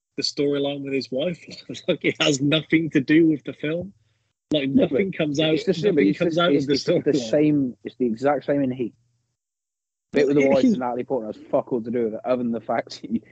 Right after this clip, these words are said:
Speaker 2: you get to watch him launch his T V and shout,
Speaker 1: <laughs>
Speaker 2: "Sit down, Ralph."
Speaker 1: <laughs> You still get a lot more, even just character development in Heat. In Heat, <laughs> this, this is the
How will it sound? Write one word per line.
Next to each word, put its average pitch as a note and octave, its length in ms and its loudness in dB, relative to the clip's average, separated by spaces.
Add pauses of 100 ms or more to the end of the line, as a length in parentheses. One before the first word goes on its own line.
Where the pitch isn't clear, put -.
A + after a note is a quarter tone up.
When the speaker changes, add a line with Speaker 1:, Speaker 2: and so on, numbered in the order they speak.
(180)
Speaker 2:
you - 100 -4
get A#2+ 200 -2
to C3 80 0
watch B2 180 0
him A#2 120 2
launch A#2+ 260 0
his A2+ 140 -4
T A#2 200 2
V A2 220 -2 (340)
and G#2 100 -10
shout, - 300 -2
Speaker 1:
<laughs> - 60 -4
Speaker 2:
"Sit E4 340 0
down, G3+ 280 -4
Ralph." E3 240 -14 (440)
Speaker 1:
<laughs> - 840 -2
You E3 160 6
still G#3+ 320 0
get F3 300 -2
a D3 60 -6
lot C#3+ 340 -2
more, C#3 500 -4 (1500)
even G3+ 300 -2
just C#3 240 -6
character C#3 340 -8
development B2+ 540 -4
in C#3 160 -4
Heat. E3 300 4
In E3 160 2
Heat, - 360 0 (220)
<laughs> - 220 -20
this, - 300 -4 (180)
this G3+ 240 0
is D#3+ 280 0 (460)
the C#3+ 80 -6